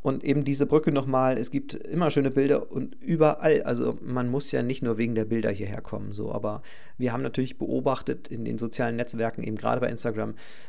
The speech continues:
ähm, dass das natürlich durch die Decke gegangen ist mit diesen Bildern. Deshalb hatte ich diese Folge ja auch genannt, Insta-Wahnsinn, Winterbilder. Denn, ähm,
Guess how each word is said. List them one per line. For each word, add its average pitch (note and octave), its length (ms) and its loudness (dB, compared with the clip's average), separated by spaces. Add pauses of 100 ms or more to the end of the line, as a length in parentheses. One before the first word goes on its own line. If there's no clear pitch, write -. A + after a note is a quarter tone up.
(100)
ähm, A2 380 -4
dass A2 200 -2
das - 160 -4
natürlich G#2+ 600 -2
durch A2 180 -2
die A#2 220 2
Decke B2 340 0
gegangen G2+ 380 -2
ist - 180 -6
mit G2+ 160 -6
diesen F#2+ 240 -6
Bildern. G#2 380 -4
Deshalb A2+ 500 -4
hatte - 220 -6
ich - 100 -6
diese B2 240 -2
Folge B2+ 380 4
ja A#2+ 160 4
auch A#2+ 120 0
genannt, A2 520 -2 (340)
Insta-Wahnsinn, G#2+ 840 -2
Winterbilder. A2 600 -2 (580)
Denn, G#2+ 280 -2
ähm, G#2 380 -4